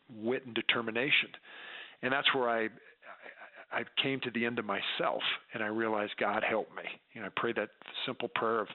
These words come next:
three words, "God help me." Got on my knees, and I realized that, um, there's more to this walk. There's more to this walking, uh, walking through God's kingdom today than just attending church on Sundays or attending a Bible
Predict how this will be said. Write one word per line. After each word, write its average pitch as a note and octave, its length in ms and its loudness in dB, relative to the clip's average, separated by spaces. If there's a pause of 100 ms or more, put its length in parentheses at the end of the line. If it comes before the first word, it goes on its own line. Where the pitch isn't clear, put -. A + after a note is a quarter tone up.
three B2 160 2
words, G#2+ 400 0 (180)
"God G2+ 360 2
help G#2+ 260 -2
me." F2+ 100 -6 (1040)
Got B2 140 4
on C3+ 60 2
my C3+ 100 4
knees, B2 280 4
and A2+ 100 2
I G#2+ 40 4
realized A2 600 2 (120)
that, G#2+ 280 2 (120)
um, G2+ 380 -2 (1120)
there's A#2 160 0
more A#2+ 200 0
to A#2 100 0
this A2 140 0 (140)
walk. A2 380 2
There's A2+ 180 -4
more A#2 140 0
to A#2 100 0
this G#2+ 160 0 (420)
walking, B2+ 420 -2 (120)
uh, A#2 100 -2 (420)
walking C3 480 0 (100)
through B2 280 0 (100)
God's A#2 280 2 (160)
kingdom A#2+ 340 0 (100)
today A#2+ 400 2
than G#2+ 160 -2
just A2+ 240 2
attending A#2 400 -2
church A2+ 240 2
on A2+ 220 0
Sundays A2+ 340 0
or G#2 140 2
attending A2+ 380 -4
a - 20 -6
Bible G#2+ 360 0